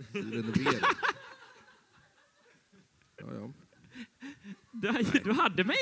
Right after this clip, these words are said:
Speaker 2: en liten sekund. Jag bara, vad
Speaker 1: Nej,
Speaker 2: konstigt.
Speaker 1: det
Speaker 2: Ah,
Speaker 1: var
Speaker 2: okej.
Speaker 1: inte det. Men det var
Speaker 2: Kul!
Speaker 1: en, en hemsk artikel.
Speaker 2: Ja.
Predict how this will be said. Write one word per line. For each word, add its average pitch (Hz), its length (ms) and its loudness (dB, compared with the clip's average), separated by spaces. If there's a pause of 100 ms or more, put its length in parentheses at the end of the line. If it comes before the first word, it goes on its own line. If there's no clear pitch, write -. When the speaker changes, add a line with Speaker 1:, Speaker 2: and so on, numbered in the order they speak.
Speaker 2:
en 269 120 -2
liten 233 300 4
sekund. 240 460 2
Jag 180 100 -2
bara, 170 160 -4
vad 165 280 -4
Speaker 1:
Nej, 240 140 0
Speaker 2:
konstigt. 139 480 -4
Speaker 1:
det 139 60 -8
Speaker 2:
Ah, - 100 -4
Speaker 1:
var 127 100 4
Speaker 2:
okej. 120 120 4
Speaker 1:
inte 113 180 -2
det. 98 160 -4 (100)
Men 127 100 -4
det 135 60 2
var 143 80 6
Speaker 2:
Kul! 214 480 12
Speaker 1:
en, 175 140 2
en 156 60 2
hemsk 190 320 2
artikel. 156 500 0 (140)
Speaker 2:
Ja. 110 220 -6